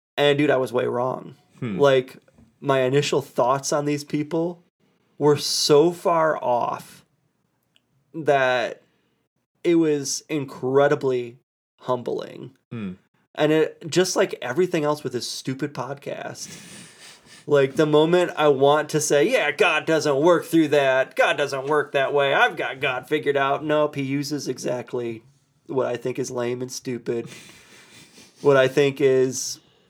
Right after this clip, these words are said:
Speaker 1: ridiculous, what I think the failures of the church, which God could never use, uh, he does.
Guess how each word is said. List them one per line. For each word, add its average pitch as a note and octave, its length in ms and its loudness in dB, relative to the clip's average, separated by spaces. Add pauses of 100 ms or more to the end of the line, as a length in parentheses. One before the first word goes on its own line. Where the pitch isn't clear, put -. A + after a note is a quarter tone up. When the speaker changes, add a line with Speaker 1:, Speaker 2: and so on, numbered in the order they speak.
(1600)
Speaker 1:
ridiculous, C#3 880 2
what C3 120 0
I B2+ 120 0
think C3+ 400 -2 (680)
the D3 100 2
failures D3 540 2
of C3 100 2
the B2+ 80 2
church, D3 340 0
which - 200 -6
God C3+ 280 0
could A#2+ 180 -4
never C3+ 340 0
use, C3 800 -6 (800)
uh, - 120 -18 (120)
he C3 140 -10
does. - 500 -8